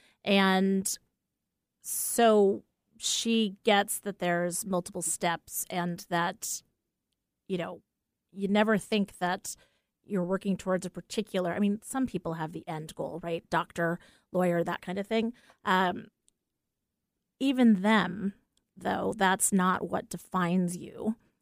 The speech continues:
And hopefully you can do other things and pursue other things. So this idea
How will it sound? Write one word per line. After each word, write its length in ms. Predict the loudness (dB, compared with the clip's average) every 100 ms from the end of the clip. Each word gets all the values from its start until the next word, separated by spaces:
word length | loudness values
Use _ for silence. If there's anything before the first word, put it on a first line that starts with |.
| -6
And 120 | -2
hopefully 760 | 4 4 2 -2 -2 -2 -4 -8 _ _
you 100 | -2
can 140 | 0 0
do 140 | 2
other 180 | 0 -2
things 260 | -2 -4
and 100 | -6
pursue 280 | -8 -6 -4
other 160 | -4 -4
things. 380 | -2 -2 -2 -16 -20 -4
So 200 | 0 2
this 240 | 0 0
idea 720 | -2 -2 2 4 4 4 -2